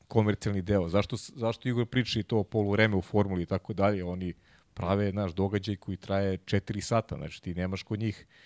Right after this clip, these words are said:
ne-, nemaš utakmicu koja nije tri po četiri sata. I u hokeju, pošto ja hokej pratim, hokej isto traje tri sata.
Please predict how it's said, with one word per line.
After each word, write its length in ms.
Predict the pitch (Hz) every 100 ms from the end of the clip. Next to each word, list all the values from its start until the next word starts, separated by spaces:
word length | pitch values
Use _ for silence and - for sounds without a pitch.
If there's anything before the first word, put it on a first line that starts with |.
| - - _
ne-, 160 | 110 101
nemaš 480 | 98 104 110 113
utakmicu 440 | 131 131 - 135 -
koja 240 | - 139
nije 220 | 131 139
tri 220 | 123 131 131
po 120 | -
četiri 300 | 127 - 117
sata. 320 | - 104 -
I 60 | 90
u 40 |
hokeju, 400 | - - 123 123
pošto 260 | - - 104
ja 40 |
hokej 320 | - 101 -
pratim, 340 | - 98 - 95
hokej 340 | 98 92 95
isto 180 | 82 104
traje 260 | - 123
tri 180 | 117 127
sata. 320 | 120 120 -